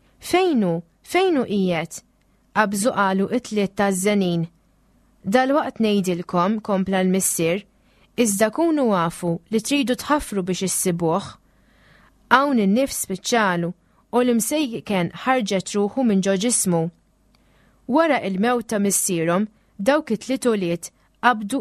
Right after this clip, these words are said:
it-spapen u bdew iħaffru fond fir-raba tagħhom biex isibu it-teżor moħbi. It-teżor ma sabuħx, imma talmu jaħdmu,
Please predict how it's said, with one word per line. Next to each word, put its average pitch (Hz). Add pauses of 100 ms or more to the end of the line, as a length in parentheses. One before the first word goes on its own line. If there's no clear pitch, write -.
it-spapen 185 (340)
u 220
bdew 240
iħaffru 254
fond 214
fir-raba 196
tagħhom 175 (300)
biex 294
isibu 185
it-teżor 202
moħbi. 190 (840)
It-teżor 226
ma 196
sabuħx, 202 (360)
imma 277
talmu 220
jaħdmu, 220